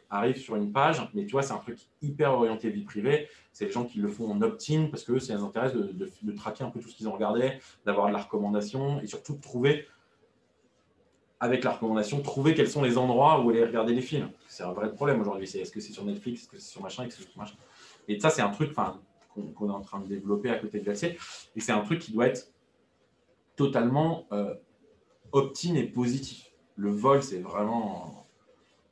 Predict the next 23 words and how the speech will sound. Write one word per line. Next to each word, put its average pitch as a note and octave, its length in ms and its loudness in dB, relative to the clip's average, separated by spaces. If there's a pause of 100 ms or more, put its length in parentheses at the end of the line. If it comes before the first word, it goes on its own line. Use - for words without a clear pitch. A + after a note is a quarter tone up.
(120)
ouais, E2+ 80 -8
c'est - 100 -12
vraiment F2+ 200 -8
un - 20 -14
truc F2 160 -12
de F2+ 80 -8
connard, C3+ 320 -4
quoi. - 120 -14 (300)
Facebook, F#3 340 -6
quoi. - 200 -18 (260)
<laughs> C3 140 -14 (1900)
Comment F#3 300 8
assurer F3+ 280 2
la E3 100 6
continuité F3 420 2
de E3+ 40 4
la D3+ 80 4
maintenance D#3 380 2
évolutive E3+ 400 0
de C3+ 60 -2
V C#3 100 6
L C3+ 100 4
C G3 380 2